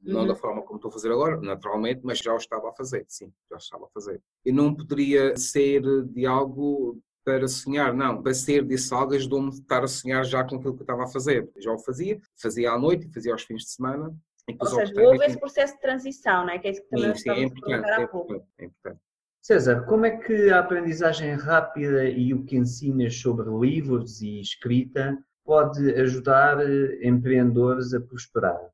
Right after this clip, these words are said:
Speaker 1: Muito simples. Qualquer empreendedor que quer ascender, quer evoluir, precisa de conhecimento. E um bom empreendedor tem que ter, para mim, uma das competências mais importantes, que é o poder de decisão. A questão do conhecimento,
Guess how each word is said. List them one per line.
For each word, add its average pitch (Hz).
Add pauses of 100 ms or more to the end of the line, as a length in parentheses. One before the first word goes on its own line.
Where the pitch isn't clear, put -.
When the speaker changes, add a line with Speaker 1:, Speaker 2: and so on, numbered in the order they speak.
(380)
Speaker 1:
Muito 127
simples. - (100)
Qualquer 147
empreendedor 160
que -
quer 156 (240)
ascender, 135
quer 120
evoluir, 120
precisa 135
de 131
conhecimento. 113 (180)
E 143
um 160
bom 160
empreendedor 147
tem 139
que 143
ter, 135
para 131
mim, 135
uma 127
das 127
competências 120
mais 120
importantes, 123
que -
é 123
o 120
poder 123
de -
decisão. 101 (340)
A 123
questão 131
do 127
conhecimento, 123